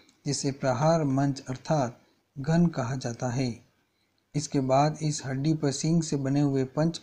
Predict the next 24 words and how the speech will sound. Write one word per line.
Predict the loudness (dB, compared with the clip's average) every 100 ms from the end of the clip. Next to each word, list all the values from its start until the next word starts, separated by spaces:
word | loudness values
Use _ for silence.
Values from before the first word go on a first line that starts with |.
| -4
और | -2
हथौड़े | -2 -2 2 4 2
की | 0
सहायता | -2 -4 -2 -6
से | -8
प्रहार | -10 -8 -2 -2
किया | -2 -2 0
जाता | -2 -2
है। | -2 -4 -8 -12 _ _ _ _ _ _
इससे | -6 -2 -2
धारदार | 0 2 4 4 2 0 -8 _ _ _
पट्टी | -10 -6 -6
बन | -2 2 4
जाती | 4 2 -2 -2
है, | -4
जिसका | -6 -6 -4
चाकू | -4 -4 -2 -2
की | -2
तरह | -2 -4
प्रयोग | -4 -6 -4
किया | -4 -2
जा | -4
सकता | -8 -10 -8 -6
है, | -6 -10